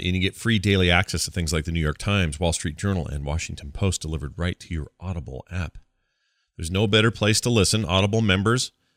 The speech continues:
choose three titles every month, one audiobook plus two aud-,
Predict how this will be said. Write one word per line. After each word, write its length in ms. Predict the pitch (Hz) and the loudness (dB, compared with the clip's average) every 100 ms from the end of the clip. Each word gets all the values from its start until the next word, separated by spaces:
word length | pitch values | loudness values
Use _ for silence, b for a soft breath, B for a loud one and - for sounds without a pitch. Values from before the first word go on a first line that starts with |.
| _ _ | _ _
choose 280 | - 120 110 | 2 4 4
three 240 | - 143 | 2 2
titles 440 | - 127 127 123 110 | 4 4 4 4 4
every 220 | 110 135 | 4 4
month, 360 | 107 107 151 - | 2 2 0 -2
one 220 | 98 110 | 0 2
audiobook 580 | 104 104 101 95 104 - | 2 2 2 0 -4 0
plus 240 | 92 - | -2 0
two 440 | - - 120 139 - | -2 0 2 2 0
aud-, 240 | 107 110 | -2 -2